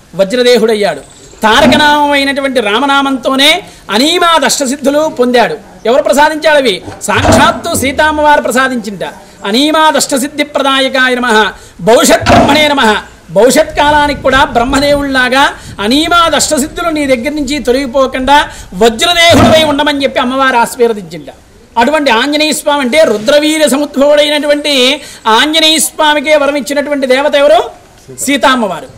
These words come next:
కాబట్టి అటువంటి మరి సీతారామ దివ్య కళ్యాణ మహోత్సవంలోనే మనం పాల్గొంటున్నామంటే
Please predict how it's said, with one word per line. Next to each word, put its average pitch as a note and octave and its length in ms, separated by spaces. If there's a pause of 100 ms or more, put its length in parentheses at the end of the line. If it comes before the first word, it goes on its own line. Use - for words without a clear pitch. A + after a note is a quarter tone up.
(280)
కాబట్టి F#4 380
అటువంటి D#4+ 440
మరి C#4 400 (160)
సీతారామ D#4+ 680
దివ్య C4+ 280
కళ్యాణ D#4+ 420
మహోత్సవంలోనే D#4 720
మనం D4 220
పాల్గొంటున్నామంటే C#4+ 1080